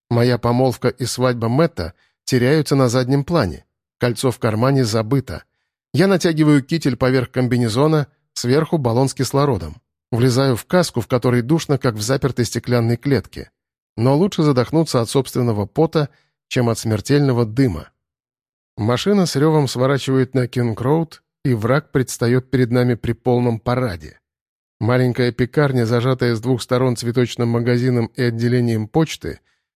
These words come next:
полыхает, как факел. Люди высыпали на улицу, как горошины из дырявого пакета.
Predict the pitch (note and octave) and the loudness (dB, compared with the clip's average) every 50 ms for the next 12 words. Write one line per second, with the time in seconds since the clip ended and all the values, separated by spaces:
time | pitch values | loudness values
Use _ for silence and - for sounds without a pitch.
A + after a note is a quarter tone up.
0 | _ _ - - B2+ A#2+ A#2 - - D#3+ D3+ C#3+ C#3 C3+ - - C#3+ B2 - - | _ _ -2 0 0 0 0 -2 0 0 0 0 0 -2 -2 -4 -4 -4 -4 -6
1 | - - C#3+ A#2+ - - D#2 C#2+ - _ _ _ _ _ _ _ _ _ _ - | -4 -2 -2 -2 -4 -6 -16 -18 -18 _ _ _ _ _ _ _ _ _ _ -4
2 | A#2+ A2+ C3+ C#3 B2 B2 B2 B2+ C3+ - C3+ A2+ A#2+ A#2 B2 A#2+ A#2 A2+ A2+ B2+ | 0 2 4 4 4 2 2 2 2 0 0 -2 -2 -2 0 0 0 0 0 0
3 | C#3+ C#3+ B2+ - A#2+ A2+ - B2 A2+ A2 A2+ A#2+ A#2+ C3 C3+ - - B2 B2 A#2+ | 0 -2 -2 -4 -6 -4 -4 -4 -4 -2 0 0 2 2 0 0 0 -2 -2 -2
4 | - - C#3 A#2+ A2+ A2 A#2+ A2+ A#2 A#2 A2+ A2+ A2+ A2 A2+ G#2+ - A2+ G#2 - | -2 -4 -6 -6 -4 -2 -2 -2 0 -2 -2 -2 -2 -4 -4 -4 -4 -6 -6 -6
5 | - G#2 F2 - - - - | -8 -12 -12 -12 -16 -20 -20